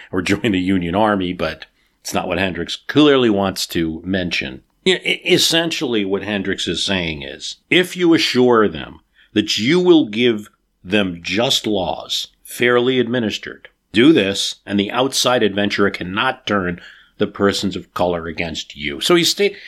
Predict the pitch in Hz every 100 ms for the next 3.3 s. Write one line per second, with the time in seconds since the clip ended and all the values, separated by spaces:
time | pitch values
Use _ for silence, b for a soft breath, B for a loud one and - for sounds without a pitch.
0 | B - 165 160 147 123 175 180 196 185
1 | 139 147 123 117 135 117 135 135 123 113
2 | 104 - 104 - 90 87 90 85 - 92
3 | 87 85 -